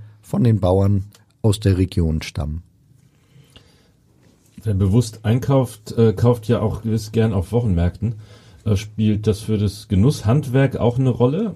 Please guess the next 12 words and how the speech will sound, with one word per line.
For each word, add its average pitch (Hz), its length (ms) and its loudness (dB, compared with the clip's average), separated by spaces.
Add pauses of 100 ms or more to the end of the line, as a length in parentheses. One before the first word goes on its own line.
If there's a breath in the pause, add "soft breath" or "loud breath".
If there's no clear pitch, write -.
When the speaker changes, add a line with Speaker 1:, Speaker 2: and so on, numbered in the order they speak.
(100)
Speaker 2:
die, 113 200 -6
die, 98 420 -8
das - 160 -16
Marktgeschehen? 143 760 -2 (320)
Speaker 1:
Eine 107 420 2
sehr, 104 420 2
sehr 92 220 -4
große 92 440 -10
Rolle. 92 340 -6 (520 soft breath)
Ich - 180 -6
habe 107 240 2
gerade 113 580 2